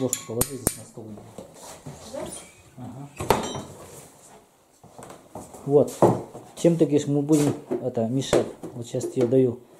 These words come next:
Speaker 1: Разведи только на-, надписью по-, поставь, чтобы сахар видно было, что это сахар. Чтобы не перепутать с солью. Все, бери вот тебе. Это называется веселка. Ну, можно мешалка назвать.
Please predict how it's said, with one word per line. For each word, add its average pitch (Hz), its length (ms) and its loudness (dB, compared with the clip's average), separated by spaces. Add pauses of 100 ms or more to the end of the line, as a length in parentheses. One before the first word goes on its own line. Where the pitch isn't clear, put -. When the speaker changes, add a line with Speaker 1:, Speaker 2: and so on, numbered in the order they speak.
(100)
Speaker 1:
Разведи 135 420 4
только - 200 -2
на-, 135 140 2
надписью 143 540 0
по-, 120 160 0
поставь, - 480 0
чтобы - 200 -14
сахар 117 300 -2
видно 104 260 -2
было, 101 220 -8
что - 160 -12
это 110 120 -8
сахар. - 280 -8 (680)
Чтобы 113 180 -8
не 110 60 -2
перепутать 120 500 -2
с - 60 -8
солью. - 260 6 (1400)
Все, 127 340 0
бери 127 220 4
вот 110 200 -4
тебе. 113 160 -2 (200)
Это 127 160 0
называется 123 360 4
веселка. 135 500 8 (220)
Ну, 151 200 -2 (460)
можно 135 240 2
мешалка 113 440 0
назвать. 110 320 0